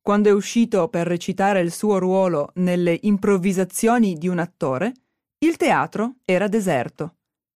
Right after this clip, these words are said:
Non c'era nessuno ad applaudirlo. Dunque, che cosa fa di solito un attore in queste circostanze?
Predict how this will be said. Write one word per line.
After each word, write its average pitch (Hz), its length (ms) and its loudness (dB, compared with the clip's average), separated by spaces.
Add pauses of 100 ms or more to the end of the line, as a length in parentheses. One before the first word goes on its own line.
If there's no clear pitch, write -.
(140)
Non 180 200 2
c'era 269 280 2
nessuno 254 540 2
ad 240 120 0
applaudirlo. 170 800 -4 (540)
Dunque, 214 800 0 (100)
che 330 140 -4
cosa 415 280 2
fa 170 220 2
di 175 100 -4
solito 214 500 0
un 175 120 -2
attore 190 640 -2
in 190 120 0
queste 202 280 0
circostanze? 170 960 -4